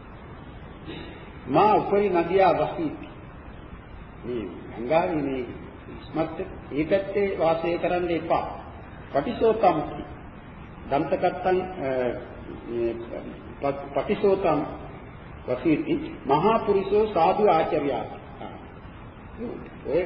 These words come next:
පැත්තේ වාසය කරන්න එපා" කියලා කිව්වම, "හොඳයි, මගේ ආචාර්යනි"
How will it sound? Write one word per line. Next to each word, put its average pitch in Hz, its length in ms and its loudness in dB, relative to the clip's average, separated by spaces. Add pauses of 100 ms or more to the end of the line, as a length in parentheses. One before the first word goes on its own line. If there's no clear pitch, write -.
පැත්තේ 185 360 2
වාසය 151 380 4
කරන්න 107 300 -4
එපා" 143 300 -2 (180)
කියලා 131 300 -4
කිව්වම, 113 400 -4 (300)
"හොඳයි, 127 380 4 (680)
මගේ 139 340 4 (200)
ආචාර්යනි" 131 840 4